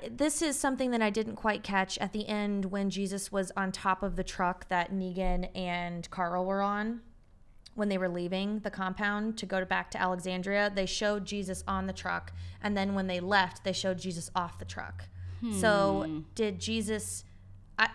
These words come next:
Speaker 1: oh, I think I just answered my own question. They showed Negan and Carl pulling up in the truck and Jesus was on top of it.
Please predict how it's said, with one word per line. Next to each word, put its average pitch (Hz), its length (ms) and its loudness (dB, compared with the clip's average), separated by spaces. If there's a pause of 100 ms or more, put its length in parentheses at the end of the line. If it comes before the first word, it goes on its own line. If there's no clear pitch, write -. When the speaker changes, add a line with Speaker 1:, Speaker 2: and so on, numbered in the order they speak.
(100)
Speaker 1:
oh, 247 340 6
I 196 120 2
think 202 160 -2
I 202 60 0
just 190 120 -6
answered 202 220 -4
my 240 120 0
own 277 60 -4
question. 202 480 -6 (720)
They 220 160 0
showed 226 600 2
Negan 220 420 2
and 202 100 0
Carl 196 400 2
pulling 214 480 -4
up 196 260 2
in 214 160 0
the 202 60 -2
truck 180 340 -2
and 196 140 -2
Jesus 190 280 -4
was 185 140 -4
on 180 80 -4
top 180 300 -4
of 175 100 -8
it. 180 220 -6